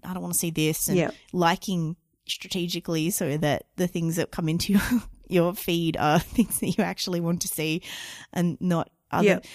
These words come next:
Speaker 1: But I still get the feeling that I'm not seeing a lot of content from a lot of people, but m-, maybe,
Speaker 2: Yeah.
Speaker 1: or maybe none of us use it in the way we used to. I don't know.
Speaker 2: Well, I'm just actually scrolling through, um, my newsfeed right now, and there's probably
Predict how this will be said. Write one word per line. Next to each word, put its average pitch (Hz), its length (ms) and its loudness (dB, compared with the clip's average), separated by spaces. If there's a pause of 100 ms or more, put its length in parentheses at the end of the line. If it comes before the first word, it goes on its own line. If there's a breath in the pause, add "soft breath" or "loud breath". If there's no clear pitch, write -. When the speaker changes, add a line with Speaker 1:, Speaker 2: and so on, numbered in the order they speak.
(140 loud breath)
Speaker 1:
But 254 80 2
I 247 40 6
still 269 200 2
get 277 100 4
the 202 80 0
feeling 175 320 2
that 160 100 -2
I'm 165 180 0
not 160 200 -2
seeing 160 220 -2
a 143 60 0
lot 127 140 0
of 131 100 -6
content 135 420 -4
from 165 160 -8
a 147 80 -6
lot 113 120 -4
of 104 140 -6
people, 151 380 -8 (720 soft breath)
but 170 280 -4
m-, 160 240 -4
maybe, 160 280 0
Speaker 2:
Yeah. 180 220 4 (280)
Speaker 1:
or 185 80 -2
maybe 175 220 2
none 156 180 2
of 170 100 0
us 151 180 -2
use 147 220 -2
it - 220 -6
in 160 80 -8
the 160 60 -6
way 156 120 -4
we 156 100 -8
used 151 320 -2
to. - 80 -8 (140)
I 151 100 -12
don't 151 140 -12
know. - 180 -12 (360)
Speaker 2:
Well, 277 260 8
I'm 285 260 6
just 277 220 4
actually 208 520 4
scrolling 196 520 4
through, 170 540 4
um, 170 260 4
my 165 160 4
newsfeed 170 460 2
right 160 180 2
now, 160 480 4
and 170 420 4 (140)
there's 190 220 4
probably 185 580 4